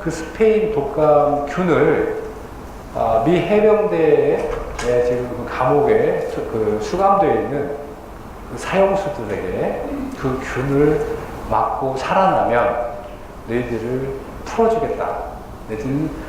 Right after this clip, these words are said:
무기수한테는 감형을 해주겠다, 뭐 이런 식으로 해서,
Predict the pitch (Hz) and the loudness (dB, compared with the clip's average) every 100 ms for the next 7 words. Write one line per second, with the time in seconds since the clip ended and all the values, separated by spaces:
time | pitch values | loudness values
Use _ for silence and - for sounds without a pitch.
0 | - - 123 147 165 180 160 139 139 139 | -12 -10 -4 -2 0 0 2 4 4 0
1 | 165 170 170 - 143 156 147 147 - 107 | 0 -2 -2 -2 2 2 2 0 -2 -6
2 | 113 - - 127 123 143 170 175 175 147 | -6 -8 -8 -6 -2 2 2 2 0 0
3 | 147 185 151 147 - - - - | 0 2 4 4 4 2 0 -4